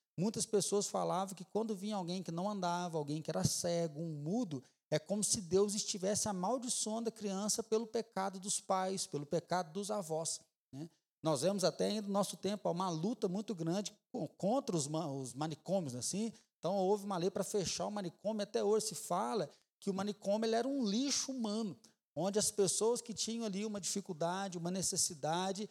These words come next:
elas eram lançadas, elas eram depositadas não pro cuidado, elas eram marginalizadas ao choque,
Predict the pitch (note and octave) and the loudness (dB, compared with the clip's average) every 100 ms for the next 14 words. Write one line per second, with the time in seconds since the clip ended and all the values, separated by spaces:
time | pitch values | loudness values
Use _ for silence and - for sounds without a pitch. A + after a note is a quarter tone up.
0 | - - D#3+ F3 F3 G#3+ G#3+ C4+ B3+ - | -12 -2 2 4 4 4 2 2 4 4
1 | - G3+ G3 D3 F#3+ G3 D#3+ G#3 G#3+ E3+ | 4 2 0 2 4 4 4 2 2 4
2 | F#3+ D4+ - C#4 G3+ G3+ G#3 G3 E3+ F3+ | 4 4 2 2 2 0 0 0 0 2
3 | B3+ E4+ - D#4+ E4+ E4+ G3 G3+ D#3 D3+ | 2 2 0 2 2 4 2 2 0 0
4 | F3+ G#3 A#3 A3 A#3+ A#3 A#3 A#3 F3+ F#3 | 2 2 2 2 0 -2 0 0 2 2
5 | G3+ G#3+ G#3+ - - - E3+ - - F#3 | 2 2 -2 -4 -10 2 4 4 0 2
6 | G3 G#3 - G#3+ G#3 | 2 0 -2 -2 -4